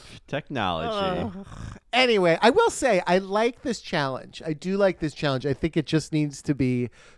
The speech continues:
Speaker 2: tweaked a little bit from the producer's side to make the queens a little bit more successful or fail, right? Like, whatever, uh, whatever happens. But the, but I do think that they should have given them a genre or something,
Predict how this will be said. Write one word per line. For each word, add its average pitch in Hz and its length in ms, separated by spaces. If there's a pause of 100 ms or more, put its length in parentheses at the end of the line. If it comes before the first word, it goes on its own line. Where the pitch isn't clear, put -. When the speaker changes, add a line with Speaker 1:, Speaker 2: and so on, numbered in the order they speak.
Speaker 2:
tweaked 175 480
a 151 80
little 139 320
bit 127 240
from 131 180
the 127 80
producer's 127 800
side 110 640
to 139 120
make 123 300
the - 80
queens 123 280
a 123 40
little 117 240
bit 135 100
more 135 140
successful 190 680 (300)
or 180 260
fail, 110 480
right? 139 300
Like, 139 220
whatever, 117 520
uh, 113 400 (380)
whatever 117 360
happens. 117 520 (300)
But 127 340
the, 123 720
but 147 140
I 131 80
do 151 240
think 143 240
that 131 140
they 127 100
should 151 280
have 131 140
given 120 340
them 110 440 (100)
a 123 120
genre 117 560
or 117 320
something, 101 720